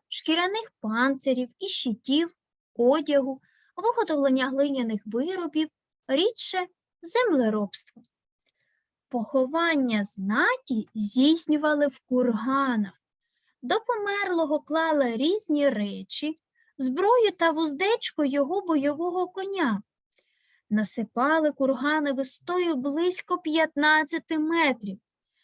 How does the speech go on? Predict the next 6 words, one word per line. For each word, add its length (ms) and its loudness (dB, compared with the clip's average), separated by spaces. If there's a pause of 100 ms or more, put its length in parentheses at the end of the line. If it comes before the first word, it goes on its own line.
(160)
Зверху 580 0
ставили 760 0 (320)
кам'яну 800 2
статую. 1040 -4 (1500)
Висока 840 2
могила — 800 -2